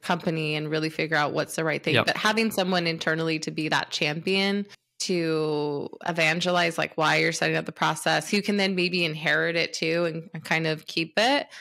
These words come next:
Speaker 1: going. And that usually can be, like, maybe someone who's more traditionally marketing ops, um, is a bit better for that, mainly because they understand the marketing strategy.
Speaker 2: Mm-hmm.
Speaker 1: And th-, and that's the thing where I think it makes,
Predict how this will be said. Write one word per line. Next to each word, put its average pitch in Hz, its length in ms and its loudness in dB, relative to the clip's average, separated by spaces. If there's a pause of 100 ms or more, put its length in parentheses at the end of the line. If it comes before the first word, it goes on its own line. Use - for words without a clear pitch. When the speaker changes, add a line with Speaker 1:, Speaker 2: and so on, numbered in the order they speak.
(200)
Speaker 1:
going. 185 540 2
And 190 160 2
that 196 160 2
usually 220 340 2
can 240 220 0
be, 170 240 2
like, 160 240 0
maybe 160 220 -2
someone 160 340 -2
who's 165 200 -4
more 156 160 -2
traditionally 151 800 -4 (440)
marketing 254 480 2
ops, 233 560 0 (100)
um, 156 680 2 (440)
is 175 160 0
a 180 80 2
bit 180 320 0 (420)
better 190 420 2
for 262 180 2
that, 285 340 2
mainly 247 340 2
because 180 680 0
they 170 400 2
understand 190 1120 0 (140)
the 175 80 -2
marketing 165 420 0
strategy. - 800 -2 (280)
Speaker 2:
Mm-hmm. 123 140 -4
Speaker 1:
And 254 100 4
th-, 277 120 4
and 269 120 2
that's 320 160 4
the 359 100 0
thing 269 220 2
where 226 100 4
I 202 140 4
think 208 220 -2
it 190 120 0
makes, 185 380 -4